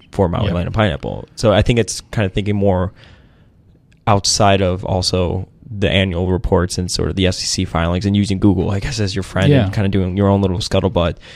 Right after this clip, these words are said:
Speaker 1: to learn more about the business and the industry or the asset or whatever.
Speaker 2: Yeah. I mean, we, I used a lot of things that were from the state of Hawaii, um, and
Speaker 1: Land
Speaker 2: from some other
Speaker 1: records.
Speaker 2: sources too. Yeah,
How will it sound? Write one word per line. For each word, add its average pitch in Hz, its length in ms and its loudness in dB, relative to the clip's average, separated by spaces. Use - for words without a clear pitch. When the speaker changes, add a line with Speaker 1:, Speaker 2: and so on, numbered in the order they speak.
Speaker 1:
to 101 120 0
learn 92 520 2
more 95 240 2
about 80 200 -4
the 92 60 -4
business 90 360 -2
and 87 220 -4
the 71 80 -4
industry 90 480 0
or 80 60 -2
the 87 160 -2
asset 87 380 -2
or 80 100 -4
whatever. 82 420 -4
Speaker 2:
Yeah. 104 300 2
I - 40 -10
mean, 113 220 2
we, 113 180 0
I 120 100 -4
used 113 220 0
a 98 40 -2
lot 98 260 -2
of 92 60 -6
things 92 200 -6
that 87 80 -4
were 82 80 -6
from 90 180 -6
the 87 60 -2
state 92 280 -4
of 90 80 -8
Hawaii, 85 460 -4
um, 95 240 -2
and 113 40 -4
Speaker 1:
Land 104 200 0
Speaker 2:
from 98 140 4
some 98 140 0
other 92 80 4
Speaker 1:
records. 92 200 -2
Speaker 2:
sources 95 420 -6
too. 87 200 -6
Yeah, 107 280 2